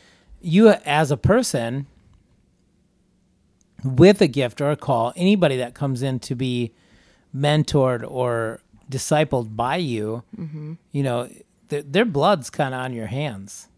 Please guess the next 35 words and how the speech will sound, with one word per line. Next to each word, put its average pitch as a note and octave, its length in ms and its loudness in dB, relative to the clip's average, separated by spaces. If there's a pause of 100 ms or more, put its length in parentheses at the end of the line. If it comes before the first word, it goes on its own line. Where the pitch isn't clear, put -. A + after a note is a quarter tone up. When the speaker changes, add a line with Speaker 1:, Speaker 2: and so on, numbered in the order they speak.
(100)
Speaker 2:
Yeah. D3+ 280 -14 (460)
Speaker 1:
You C#3+ 100 -6
know, C#3 140 0
because C#3 280 0
now D3+ 300 2
you, D#3 480 2
if C#3 240 -6
you, D#3+ 300 0 (460)
if C#3+ 180 -6
you've F#3+ 200 2
accepted E3 960 0 (100)
or C#3 180 -2
engaged C3+ 600 -4
in B2+ 160 -6
any D3+ 280 -2
kind C3 360 -6
of, A2+ 280 -8 (640)
uh, A#2+ 280 -4
relationship C#3 840 0
with D3+ 300 -2
them, A2+ 400 -6 (520)
you C#3+ 160 -4
can't E3 320 -4
just C#3+ 200 -8
turn D3+ 200 0
your C3 120 -2
back A2+ 400 -8
on G#2+ 200 -8
that G2+ 300 -14
unless, B2+ 480 -6
Speaker 2:
Mm-hmm. - 340 -14
Speaker 1:
unless B2+ 300 -4
God A#2 400 -8 (560)
gives C3+ 300 -2
Speaker 2:
Closes D3 80 -6